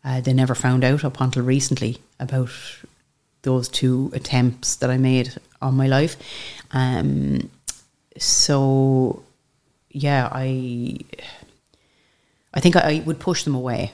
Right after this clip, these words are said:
a lot. When I'd start to feel down, I'd, I'd close down. I think maybe now my mother is seeing, okay, that's why she didn't come home for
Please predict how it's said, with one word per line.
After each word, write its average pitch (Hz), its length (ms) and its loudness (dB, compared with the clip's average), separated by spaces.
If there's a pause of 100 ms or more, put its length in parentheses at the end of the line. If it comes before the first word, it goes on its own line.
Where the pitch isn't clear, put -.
a 135 40 -6
lot. 117 300 -4 (240)
When 139 120 -6
I'd 135 220 -4
start 120 260 -2
to - 40 -18
feel 127 180 -6
down, 120 360 -8 (240)
I'd, 135 320 -4
I'd 127 160 -2
close 127 300 0
down. 127 180 0
I 127 40 0
think 165 160 0
maybe 143 220 2
now 135 320 4
my 131 160 -2
mother 127 300 -4
is 123 100 -2
seeing, 127 380 0
okay, 123 280 -4
that's 131 360 -2
why 117 240 -6
she 131 360 -4 (560)
didn't 131 200 0
come 123 140 2
home 127 300 4
for 120 300 -4